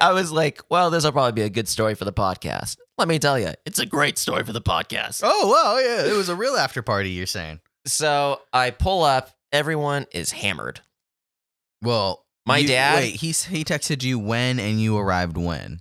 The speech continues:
Speaker 1: Nine thirty. I got there at ten o'clock. I was literally at the grocery
Speaker 2: They're
Speaker 1: store.
Speaker 2: fucked up 'cause
Speaker 1: I
Speaker 2: they were at the
Speaker 1: mailed
Speaker 2: game
Speaker 1: it in.
Speaker 2: drinking.
Speaker 1: Yeah, I admi-, I, I was i-, at the grocery store in my basketball shorts.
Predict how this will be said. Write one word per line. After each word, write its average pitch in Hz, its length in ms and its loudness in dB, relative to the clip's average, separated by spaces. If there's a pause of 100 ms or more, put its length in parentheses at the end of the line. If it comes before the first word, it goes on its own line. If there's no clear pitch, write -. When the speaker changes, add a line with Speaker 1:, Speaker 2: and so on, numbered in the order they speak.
(160)
Speaker 1:
Nine 123 380 0
thirty. 117 680 -2
I 104 120 2
got 104 260 -2
there 95 300 -2
at - 200 -4
ten 87 160 -4
o'clock. 78 500 -8
I 110 60 0
was 123 140 0
literally 151 300 2
at 135 80 0
the 123 60 -2
grocery 104 440 -2
Speaker 2:
They're 107 160 0
Speaker 1:
store. - 120 -4
Speaker 2:
fucked 92 260 -2
up 85 140 -4
'cause 127 80 4
Speaker 1:
I 175 80 4
Speaker 2:
they 120 60 2
were 123 60 2
at 120 80 2
the 143 60 4
Speaker 1:
mailed 165 260 4
Speaker 2:
game 170 40 2
Speaker 1:
it 160 100 4
in. 170 100 2
Speaker 2:
drinking. 76 460 -4 (100)
Speaker 1:
Yeah, 175 260 0
I 151 140 2
admi-, 151 240 -2
I, 185 280 4
I 165 100 4
was 180 260 -2
i-, 165 220 2
at 165 160 4
the 170 60 -8
grocery 147 320 -2
store 147 220 0
in 135 60 -2
my 117 100 -2
basketball 101 440 -2
shorts. - 380 -10